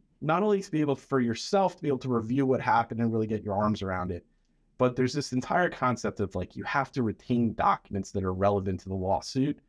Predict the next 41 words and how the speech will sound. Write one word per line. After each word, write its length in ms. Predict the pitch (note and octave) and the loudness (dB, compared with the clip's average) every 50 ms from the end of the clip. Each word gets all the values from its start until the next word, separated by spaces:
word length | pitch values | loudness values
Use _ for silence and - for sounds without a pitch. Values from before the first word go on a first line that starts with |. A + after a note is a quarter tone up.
| _ _ _ _ | _ _ _ _
when 140 | G#2+ A2 | 0 2
you 80 | A2 G#2+ | 2 0
first 300 | G2+ - G2+ F#2+ F2+ - | 0 0 -2 -2 -2 -4
get 180 | - F2+ D2+ - | -6 -6 -6 -6
sued. 280 | - - E2+ - - _ _ _ _ _ _ _ _ _ _ _ | -8 -8 -8 -8 -8 _ _ _ _ _ _ _ _ _ _ _
Um, 440 | - A2 A2 G#2+ G2+ G2 G2 G2 A#2 - _ _ _ _ _ _ _ _ _ _ _ _ | 2 4 4 4 4 2 0 -2 -4 -8 _ _ _ _ _ _ _ _ _ _ _ _
companies 640 | - D3 C#3+ C#3+ D#3+ D3+ D3+ D3+ D3 C#3+ C3+ - | 0 2 2 2 2 0 2 2 2 0 0 -2
that 240 | _ - A#2 A#2 A2+ | _ 2 2 2 2
get 180 | - A#2 A#2 | 0 -2 -2
sued 300 | - - - C3 B2+ B2+ | -4 -2 0 2 2 2
on 100 | A#2 A2 | 2 0
a 60 | G2+ G2+ | 0 0
regular 320 | G#2 B2 C3+ C#3 C#3 C3+ | -2 0 0 2 0 2
basis, 420 | B2+ C3 B2 B2 - - C3 - | 2 2 0 0 0 -2 -6 -6
this 180 | - - - - | -6 -12 -10 -8
is, 160 | A2 G2+ F#2+ | -8 -6 0
like, 220 | G2+ G2+ G2 F#2+ _ _ _ | 0 0 0 0 _ _ _
standard 480 | _ - - - - B2 B2 B2+ B2 A#2 | _ -12 -10 -2 0 2 2 2 0 0
practice, 520 | A#2 - A#2 A#2 A2+ A2+ - A#2 G2+ - | 2 2 2 2 2 2 0 -4 -4 -4
they 200 | - - A2 A2+ | -2 0 0 0
get 180 | A2+ B2 A2+ - | 0 0 -4 -4
sued, 420 | - - A#2 A2 A2 A2 G#2+ G2 - _ _ _ _ _ _ _ _ | -4 -2 -2 0 0 -2 -4 -6 -8 _ _ _ _ _ _ _ _
they'll 120 | - A#2+ A#2+ | 2 2 2
generate 380 | A#2 A#2 A2+ A2 G#2+ G#2+ G2 | 4 2 2 2 0 -2 -2
what's 140 | F2+ G2 - | -4 -8 -4
called, 160 | - A2+ G#2+ | -2 0 0
like, 120 | G2+ G2 F#2+ | 0 -2 -2
a 60 | F#2+ | -2
litigation 560 | G2+ A2 A#2 A2+ A2 A2+ A2+ G#2+ - - G#2+ | -2 0 0 0 0 0 0 0 0 -2 -4
hold 300 | G2 - - A2 A#2 A#2 | -2 0 0 0 0 0
memo 460 | A#2+ C3+ D3 D3+ D#3+ E3 E3 E3+ F3 E3+ _ _ | 0 0 2 2 2 2 0 -2 -4 -6 _ _
or 160 | - A2 G2 | -2 0 0
a 40 | F#2 | 0
preservation 640 | - - - G#2 G2+ G2 G2+ B2+ C3+ - - C3 A#2+ | -2 -2 -2 -2 -2 0 0 0 0 0 0 0 2
memo, 400 | A#2 A2+ A2 A2 G#2+ G#2 G#2 - _ _ _ _ _ _ _ _ _ | 2 2 2 0 0 0 -2 -4 _ _ _ _ _ _ _ _ _
where 520 | G#2+ A2+ A2+ A2 G#2+ G#2+ G#2+ G#2 - - _ _ _ _ | 0 2 2 2 2 2 0 0 -2 -4 _ _ _ _
they 160 | A#2 B2+ B2+ | 0 2 2
will 60 | B2 | 2
send 260 | A#2 - - D3+ D3 D3 | 0 -2 -2 0 0 0
that 120 | C3+ - | 0 -2
to 100 | - - | -4 -10